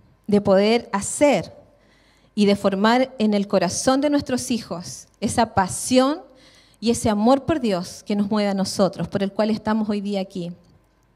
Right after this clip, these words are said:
Y vamos a citar este texto. Vamos a leer allá.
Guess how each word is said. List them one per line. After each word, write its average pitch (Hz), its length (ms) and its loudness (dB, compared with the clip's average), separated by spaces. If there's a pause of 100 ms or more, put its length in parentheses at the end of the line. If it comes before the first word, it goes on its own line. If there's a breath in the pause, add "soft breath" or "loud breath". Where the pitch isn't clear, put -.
(680 soft breath)
Y 262 100 2
vamos 294 260 4
a 311 60 0
citar 285 280 0
este 285 200 -4
texto. 185 580 -8 (3500 loud breath)
Vamos 330 300 -6
a 330 60 -6
leer 262 140 -2
allá. 175 200 -6